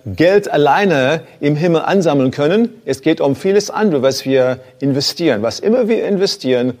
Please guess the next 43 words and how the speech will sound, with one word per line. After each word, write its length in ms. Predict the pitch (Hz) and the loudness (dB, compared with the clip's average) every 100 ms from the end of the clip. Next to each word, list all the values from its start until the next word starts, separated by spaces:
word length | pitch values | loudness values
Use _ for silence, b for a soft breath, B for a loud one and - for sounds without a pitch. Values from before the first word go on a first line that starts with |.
| - | -14
für 120 | 120 | -12
Reich 280 | - 160 - | -6 -8 -4
Gottes, 400 | 113 110 110 - b b b b _ | -4 -4 -6 -12 b b b b _
das 220 | 123 - | -18 -10
wird 120 | 147 - | -12 -4
angesammelt. 760 | 208 170 139 120 104 82 - b b b b b b b b - | -2 0 0 0 -4 -10 -20 b b b b b b b b -8
Und 160 | 170 | -6
das 200 | 208 240 | -2 2
ist 120 | 240 214 | 2 0
eine 460 | 170 165 151 139 | 0 0 2 2
wunderbare 600 | 170 220 196 180 175 170 | 2 2 2 0 -2 -4
Gedanke, 640 | 147 151 135 143 131 113 | -4 0 0 0 -2 -2
auch 240 | 95 233 - | 2 0 2
in 80 | 170 | 0
den 140 | 165 | 2
Momenten, 500 | 160 151 185 196 165 | 2 2 0 0 0
wo 140 | 147 | -2
du 100 | 143 | 0
dann 220 | 143 135 135 | 0 0 2
müde 280 | 208 226 | 4 2
bist, 360 | 185 208 202 - | 2 2 0 -2
wo 80 | 147 | 0
in 60 | |
den 100 | 143 | 2
Momenten, 400 | 135 143 190 180 | 2 0 0 -2
wo 120 | 147 139 | -2 0
du 160 | 135 | 2
ausgepowert 760 | 180 220 214 214 - 202 190 170 | 2 2 2 -6 -4 -2 -2 0
bist, 220 | 175 160 | -4 -4
vielleicht 300 | - 202 185 | 0 0 0
im 60 | 160 | 0
Moment, 360 | 156 170 180 | 2 0 0
wo 80 | 151 | -4
du 120 | 147 135 | -2 -2
enttäuscht 680 | 180 185 - 190 185 185 - | -2 -4 -6 -4 -2 -2 -4
oder 200 | 143 147 | -2 -2
entmutigt 640 | 170 180 165 165 165 - | -2 -2 -2 -2 -2 -2
bist. 420 | 127 107 - - _ _ b b b b - | -2 -2 -4 -12 _ _ b b b b -8
Du 80 | |
kannst 320 | 151 226 220 - | -6 -2 -4 -2
einfach 340 | 196 180 170 | -4 -2 -4
drauf 300 | - 156 143 | 0 0 0
schauen 640 | - 185 208 143 131 139 | -6 -4 -2 0 0 -4